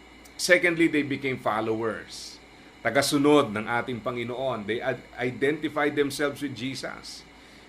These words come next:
Yan naman din ang hahangaan mo sa mga disipulo. Although wala silang formal training, pero ang sabi nga sa Acts chapter four, no? Ah, ang palatandaan sa kanila, eh, sila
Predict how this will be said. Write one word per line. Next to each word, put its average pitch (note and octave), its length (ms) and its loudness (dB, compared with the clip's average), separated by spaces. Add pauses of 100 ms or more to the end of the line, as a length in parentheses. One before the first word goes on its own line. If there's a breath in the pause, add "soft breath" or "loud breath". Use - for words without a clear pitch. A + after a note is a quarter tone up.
(140 loud breath)
Yan B2+ 160 2
naman C#3 240 2
din C#3+ 80 2
ang C#3+ 80 0
hahangaan C3+ 640 2
mo B2+ 80 -2
sa C3 160 -2
mga B2+ 240 -2
disipulo. C3+ 560 -2
Although A#2 340 0
wala C3 220 4
silang C3 320 -2
formal B2 400 0
training, D#3 500 -2 (380 loud breath)
pero A#2+ 240 0
ang A#2 80 -6
sabi C3 320 2
nga B2+ 160 2
sa C3 200 0 (760)
Acts - 320 2
chapter C3 400 0
four, E3 400 0 (240)
no? E3+ 240 -8 (400 loud breath)
Ah, A2+ 720 0 (160)
ang C3+ 160 -2
palatandaan D3+ 800 6
sa C#3 160 0
kanila, D3 560 4 (400)
eh, C3+ 160 2
sila D#3+ 320 4